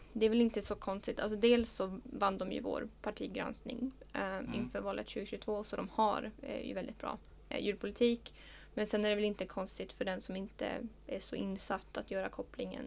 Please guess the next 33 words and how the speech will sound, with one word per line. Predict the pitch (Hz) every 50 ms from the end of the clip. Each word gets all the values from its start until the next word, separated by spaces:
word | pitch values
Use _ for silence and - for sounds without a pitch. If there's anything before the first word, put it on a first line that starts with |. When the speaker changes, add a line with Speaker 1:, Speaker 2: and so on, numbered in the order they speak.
| - -
Speaker 1:
liksom | - - - - - - - 214 - -
djur | - 196 196 190 190 185
och | 185 185
natur, | 175 190 - - 220 220 214 208 214 220 214 - - -
djur | 233 196 196 190 190
och | 190
klimatförändringar, | - - 202 196 190 190 - - 196 196 190 185 202 - 190 190 - - - 226 - - -
eh, | 208 202 - - 233 233 240 254 -
och | - -
så | - -
vidare. | - - - - - 226 - - - - -
Speaker 2:
Nej, | 131 127 120 117 113 117 - - - - - -
nollan | 120 117 120 123 127 135 143 135 120 107 104 117
här | 123 147 113 -
då? | - 95 101 - - - - - -
Eh, | 117 110 110
Speaker 1:
Mm. | 233 233 233 233 254 - - - -
Speaker 2:
Liberalerna, | 135 120 127 117 127 127 131 117 92 92 90 90 101
vad | 107 110 110 - -
tänker | 120 110 - -
du | 110 104
om | 113
det? | 139 - - - - - -
Speaker 1:
Det | - 220 220 226 277 285 302 320 330 339 339 330 320 - - -
är | - 262
ju | 262 254 247 254 254
lite, | 254 254 262 262 247 - - - - -
jag | 226 233
ska | - 247
inte | 226 226
säga | - 233 240
överraskande, | 226 214 226 247 240 - 214 202 208
men | 208 208 208 208 208 202 233